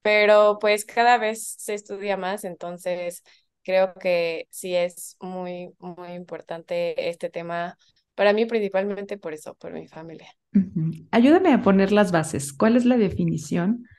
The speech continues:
Speaker 2: o cómo se ve, cómo se siente, cómo se manifiesta la artritis reumatoide?
Speaker 1: Ok, pues, bueno, la artritis reumatoide es parte de las enfermedades autoinmunes, que son enfermedades en donde el sistema inmune,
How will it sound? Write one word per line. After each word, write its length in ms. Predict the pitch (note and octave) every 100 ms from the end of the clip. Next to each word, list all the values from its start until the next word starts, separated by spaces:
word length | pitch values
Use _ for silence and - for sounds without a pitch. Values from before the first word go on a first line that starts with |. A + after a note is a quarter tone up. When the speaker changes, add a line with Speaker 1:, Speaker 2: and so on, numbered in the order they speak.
| - _
Speaker 2:
o 280 | - F3+ F3+
cómo 280 | G#3 G#3 G#3+
se 200 | G#3+ F3
ve, 300 | E3 F3 F3+
cómo 220 | F3 F3
se 140 | - E3
siente, 420 | - E3 E3 E3
cómo 200 | E3 E3+
se 120 | F3
manifiesta 600 | D#3 D3+ D3+ D3+ D3 -
la 80 | C#3+
artritis 400 | C#3+ C#3+ C#3 D3
reumatoide? 500 | - - - - E3 _ _ _ _ _ _ _ _ _ _ _ _ _ -
Speaker 1:
Ok, 160 | A#3 B3 A#3+ A#3+ A#3 _
pues, 720 | A#3+ B3 B3 B3 B3 B3+ - -
bueno, 500 | C4 C4 C4 A#3+ -
la 100 | A#3+
artritis 360 | B3 C#4 C#4 F4+
reumatoide 720 | C#4 A3 G3+ A3 A#3 A#3+ -
es 280 | A3 A3+ A3+
parte 580 | - - G#3+ G#3+ G#3+ A#3
de 260 | A3 F#3 F3
las 180 | E3+
enfermedades 580 | F#3 E3 F3+ F3 F3+ G3
autoinmunes, 760 | F#3+ E3+ E3+ F3 F#3 F3+ C4+ -
que 320 | - F3+ F3
son 420 | F3 F#3 F#3 F#3 - _ - - _
enfermedades 680 | - G#3 G#3+ G3+ F#3+ G3+ G#3+
en 160 | G3 F#3+
donde 380 | F#3+ F#3 F#3 -
el 160 | F#3
sistema 680 | F#3 - F#3+ F#3+ G#3 G#3 G#3+
inmune, 680 | G#3+ G#3 G#3 G3 G3 G3+